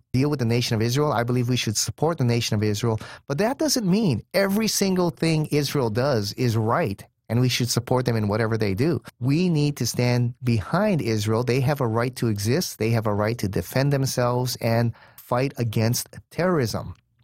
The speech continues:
However, if Israel does things that are not right, I mean, if they're aggressively seeking to increase their territory or with unjustified attacks against the Palestinians, then, you know, we need to rebuke that nation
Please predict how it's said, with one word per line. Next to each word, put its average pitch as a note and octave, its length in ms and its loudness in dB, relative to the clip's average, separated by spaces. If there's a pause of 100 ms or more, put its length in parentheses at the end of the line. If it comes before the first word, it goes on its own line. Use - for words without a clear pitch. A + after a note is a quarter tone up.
(220)
However, C#3 200 2
if B2 180 -4
Israel F#3+ 360 0
does C#3 300 0
things B2+ 400 0
that A2 260 0
are G#2 180 0
not C#3+ 480 0 (140)
right, F#2 460 0
I F#2 180 -2
mean, A2 140 2
if G2+ 80 -4
they're A#2 260 0 (240)
aggressively B2+ 1000 0 (160)
seeking D3+ 500 0
to - 140 -4
increase B2+ 440 0
their G2 160 -2
territory C3 800 0 (260)
or G#2 220 0
with F#2+ 240 -4
unjustified B2 760 0
attacks A2 400 -2
against G#2+ 300 0
the F#2 80 2
Palestinians, G#2 680 0 (340)
then, F3+ 320 -2 (380)
you C#3 180 0
know, A2+ 80 2
we B2+ 280 0
need C#3 280 2
to B2+ 120 0
rebuke A2 720 -2 (280)
that A2+ 240 0
nation G#2+ 560 0